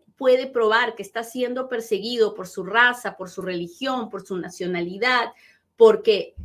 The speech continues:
por su opinión política o porque es parte de un grupo especial y su gobierno no lo va a proteger, no importa de qué país venga, usted puede ganar su caso de asilo. Yo he hecho casos de asilo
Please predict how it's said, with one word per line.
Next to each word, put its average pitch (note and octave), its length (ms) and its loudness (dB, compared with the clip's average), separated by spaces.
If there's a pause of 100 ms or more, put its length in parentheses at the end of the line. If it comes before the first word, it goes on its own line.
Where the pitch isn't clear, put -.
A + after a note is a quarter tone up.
(160)
por A3 140 2
su A3 140 0
opinión A3 400 -2
política A3+ 640 -2
o F3+ 80 -6
porque G3 240 0
es A3+ 100 0
parte C4+ 380 -2
de C4 100 -4
un A#3 80 -4
grupo A#3 240 -4
especial G#3+ 500 -2
y A3 60 -8
su G#3+ 140 -10
gobierno G#3+ 500 2
no A3 140 -2
lo G#3 120 0
va G3+ 160 0
a G#3 80 -4
proteger, G3+ 600 -4 (240)
no C#4 140 0
importa C#4+ 420 2
de A3 160 2
qué A#3 140 2
país G#3+ 420 -4
venga, B3 460 0 (200)
usted G3+ 420 -6 (100)
puede F#3+ 260 0
ganar D#3+ 300 -6
su - 160 -16
caso F3 300 -8
de G3 100 -8
asilo. A3 480 -8 (1900)
Yo B3 480 4
he G#3+ 280 6
hecho D#4 280 -2
casos A#3 420 -2
de G#3+ 80 0
asilo G#3 680 -4